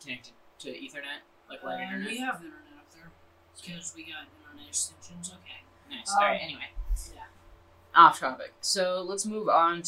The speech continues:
Speaker 1: to the first topic of the day, nostalgia.
Speaker 2: <laughs>
Speaker 1: It's the first episode. We reminisced a little bit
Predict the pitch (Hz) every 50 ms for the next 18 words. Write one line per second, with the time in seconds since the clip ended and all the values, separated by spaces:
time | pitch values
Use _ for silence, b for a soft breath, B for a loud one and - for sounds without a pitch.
0 | - - 175 165 160 160 160 160 160 156 151 151 147 143 - 147 - - 214 220
1 | 226 - - 214 190 185 - 175 175 180 170 160 160 151 151 147 147 143 147 -
2 | - - _ - 170 175 - - 196 214 233 233 - - - - - - _ _
3 | _ _ _ _ - 185 170 196 214 208 - - _ _ _ - - 160 - -
4 | 226 254 247 214 208 208 - 190 - - 196 185 190 254 262 277 - - - _
5 | - - - - - - _ - _ _ _ _ 202 202 190 185 180 180 175 175
6 | 170 160 160 - - 170 170 170 165 160 160 160 165